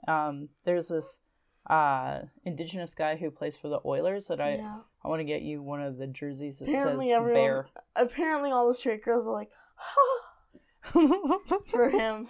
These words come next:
Speaker 2: or whatever. That's,
Speaker 1: Okay,
Speaker 2: that's
Speaker 1: so
Speaker 2: what I've heard.
Speaker 1: backing up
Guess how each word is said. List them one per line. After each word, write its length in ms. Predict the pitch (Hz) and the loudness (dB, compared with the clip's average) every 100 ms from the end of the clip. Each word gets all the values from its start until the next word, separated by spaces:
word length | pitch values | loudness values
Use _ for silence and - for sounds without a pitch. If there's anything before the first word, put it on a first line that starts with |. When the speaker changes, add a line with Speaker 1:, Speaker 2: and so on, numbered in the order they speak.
| 254 | -10
Speaker 2:
or 100 | 214 | -10
whatever. 400 | 208 202 220 240 | -8 -10 -10 -8
That's, 120 | 240 | -4
Speaker 1:
Okay, 160 | 240 226 | 6 6
Speaker 2:
that's 120 | 233 | 8
Speaker 1:
so 120 | 294 | 4
Speaker 2:
what 200 | 302 277 | 8 6
I've 60 | - | 4
heard. 340 | 202 202 202 - - 165 | -6 -8 -10 -12 -8 2
Speaker 1:
backing 440 | 214 208 214 202 | 8 8 8 0
up 160 | 190 180 | 0 0